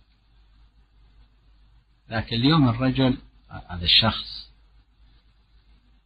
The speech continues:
كان مدرس، هذا لقى بعض الانتقادات العلمية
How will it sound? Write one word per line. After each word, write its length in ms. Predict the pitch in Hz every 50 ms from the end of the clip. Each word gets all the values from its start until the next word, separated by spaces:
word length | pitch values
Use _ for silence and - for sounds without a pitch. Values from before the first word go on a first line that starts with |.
| _ _ _ _ _ _ - - - _ _ _ _ _ _ - - _ - - -
كان 200 | 139 135 135 127
مدرس، 800 | 117 113 107 107 98 90 87 87 85 80 - - - - - - _ _ - _ _ _ _ _ _ _ _ _ _ _ _ _ _ _ _ _ _ _ _ _ _ _ _ _ _ _ _ _ _ _ _ _ _ _ _ _ _ _ _ _ -
هذا 200 | - 220 170 139
لقى 320 | 135 151 156 143 135 120
بعض 220 | 120 127 113 107 110
الانتقادات 1040 | 107 98 - - 90 85 - - 95 - - 87 87 87 90 104 113 117 104 - - - -
العلمية 880 | - - - 87 85 80 82 95 110 117 117 107 101 92 90 92 101